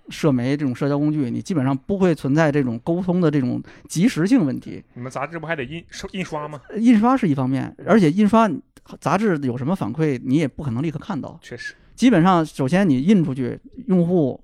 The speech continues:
Speaker 1: 读者买到书，那就可能得半个月以后了。
Speaker 2: 嗯，嗯。
Speaker 1: 啊，有的更长了就。那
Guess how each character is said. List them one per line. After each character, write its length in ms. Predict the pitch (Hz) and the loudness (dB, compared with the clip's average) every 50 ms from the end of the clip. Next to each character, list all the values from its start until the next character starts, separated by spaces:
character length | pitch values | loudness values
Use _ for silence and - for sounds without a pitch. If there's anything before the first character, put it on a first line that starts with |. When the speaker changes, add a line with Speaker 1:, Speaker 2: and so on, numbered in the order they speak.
| _ - | _ -6
Speaker 1:
读 140 | 139 139 | -4 -2
者 180 | 180 160 123 113 | -2 -2 -2 -2
买 240 | 120 123 113 92 110 | -2 -2 -2 -2 -2
到 160 | 123 151 151 | 0 0 0
书， 320 | - - 160 156 156 156 - | 0 -2 -6 -6 -6 -6 -6
那 180 | 135 143 143 131 | -4 -4 -4 -4
就 220 | 131 135 127 120 | -4 -6 -6 -8
可 160 | 117 - 123 | -10 -10 -8
能 120 | 120 120 131 | -6 -6 -4
得 80 | 127 123 | -6 -4
半 180 | - - 180 151 | 0 2 2 2
个 80 | 135 | 4
月 140 | 139 170 165 | 2 2 0
以 80 | 127 - | 0 -2
后 200 | 131 - 127 - | -8 -12 -12 -12
了。 140 | - - - - | -14 -14 -18 -18
Speaker 2:
嗯， 100 | 123 131 | -18 -18
嗯。 140 | 131 113 117 _ _ | -18 -20 -20 _ _
Speaker 1:
啊， 120 | - - 123 | -18 -12 -8
有 160 | 135 123 120 | -6 -2 0
的 80 | 151 175 | 0 4
更 160 | 214 269 180 | 4 4 4
长 240 | - - - 127 131 | 4 0 -4 -6 -6
了 100 | 139 135 | -8 -8
就。 220 | 131 117 - - _ _ _ _ 123 - | -8 -10 -12 -14 _ _ _ _ -16 -6
那 180 | - 208 208 190 | -2 0 2 2